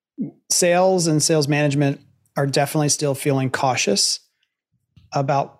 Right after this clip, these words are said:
consumer expectations and having uncomfortable conversations. And we totally understand because you've gone through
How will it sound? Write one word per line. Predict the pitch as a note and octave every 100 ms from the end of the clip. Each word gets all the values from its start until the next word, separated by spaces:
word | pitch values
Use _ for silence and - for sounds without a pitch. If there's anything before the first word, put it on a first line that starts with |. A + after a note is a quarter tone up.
| _
consumer | - D#3 - D3+ C#3+
expectations | C3+ C3+ - C3+ - C3 - B2+ B2+
and | B2
having | A#2+ C3 B2 B2+ B2+ B2+ -
uncomfortable | C3 C3 C#3 - B2
conversations. | - A#2+ A2+ B2 - E3+ D#3+
And | E3
we | E3 E3
totally | - - G#3 A3 A3 A3
understand | G3+ F#3+ G3 G3+
because | F3 E3 F3+ D#3+
you've | E3+ D3+
gone | D#3+ E3
through | D#3+ D#3+ D#3+ D#3 D3+